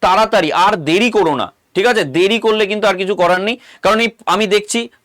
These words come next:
কত কিছুদিন বাদে, "স্যার, ওইটা কি এখনো আছে, ওই, আহ, ব্যাচটা, মানে ওই কোর্সটা, মানে ওই দামে আছে?"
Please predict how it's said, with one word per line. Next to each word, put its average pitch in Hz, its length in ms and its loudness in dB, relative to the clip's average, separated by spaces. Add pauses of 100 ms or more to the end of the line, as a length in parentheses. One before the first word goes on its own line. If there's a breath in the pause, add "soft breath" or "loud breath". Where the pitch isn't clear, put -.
কত 202 200 0
কিছুদিন 220 360 -2
বাদে, 214 240 2
"স্যার, 254 280 4
ওইটা 208 240 2
কি 208 80 -2
এখনো 214 260 0
আছে, 208 280 2
ওই, 208 180 2
আহ, 175 400 2
ব্যাচটা, 196 460 0 (220 loud breath)
মানে 175 160 -2
ওই 196 180 2
কোর্সটা, 202 540 2
মানে 180 120 -2
ওই 190 160 2
দামে 196 260 2
আছে?" 202 360 0